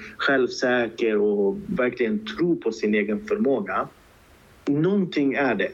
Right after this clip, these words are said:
Så att jag vill ju komma fram till det där. Eh, vad är det som gör dem så, eh,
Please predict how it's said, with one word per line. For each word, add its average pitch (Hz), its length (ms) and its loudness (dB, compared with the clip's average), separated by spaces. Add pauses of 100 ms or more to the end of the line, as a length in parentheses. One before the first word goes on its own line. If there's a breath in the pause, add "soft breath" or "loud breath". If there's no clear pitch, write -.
(300)
Så 135 140 -2
att 123 140 -2
jag 147 160 2
vill 160 240 0
ju 147 80 0
komma 139 320 -2
fram 147 400 0
till 120 260 -2
det 110 120 0
där. 107 400 0 (520 loud breath)
Eh, 104 460 0 (400)
vad 143 240 2
är 127 300 2
det 107 220 0
som 110 320 0
gör 104 320 0
dem 101 320 0
så, 101 520 -2 (640)
eh, 98 600 0